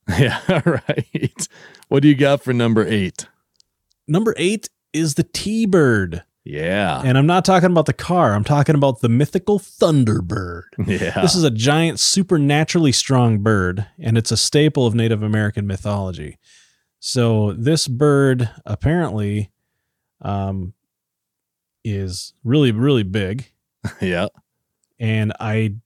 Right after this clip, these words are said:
Speaker 2: don't know what is all, is it just, it's a cryptid? It's not around anymore?
Speaker 1: Yeah. Well, y-, you know, and, and they're saying,
Speaker 2: never
Speaker 1: you
Speaker 2: been
Speaker 1: know,
Speaker 2: seen?
Speaker 1: like they said, a huge part of Native American mythology,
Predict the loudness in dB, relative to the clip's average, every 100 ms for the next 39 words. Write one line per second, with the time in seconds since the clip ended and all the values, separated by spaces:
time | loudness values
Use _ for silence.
0 | _ _ -4 -2 0 0 0 0 2 2
1 | 0 2 0 -2 -6 _ _ -6 -2 0
2 | 0 -2 -4 -6 -4 -2 0 0 2 0
3 | 0 0 0 2 0 0 -2 0 -2 -4
4 | -8 -2 2 4 4 2 2 4 4 2
5 | 2 2 2 2 2 2 2 2 0 0
6 | 2 4 4 4 2 0 -4 -4 0 0
7 | 2 0 0 -2 -2 -2 -4 -2 2 2
8 | 0 -2 0 0 0 0 0 -2 -2 -2
9 | -4 -4 -4 -4 -4 -4 -6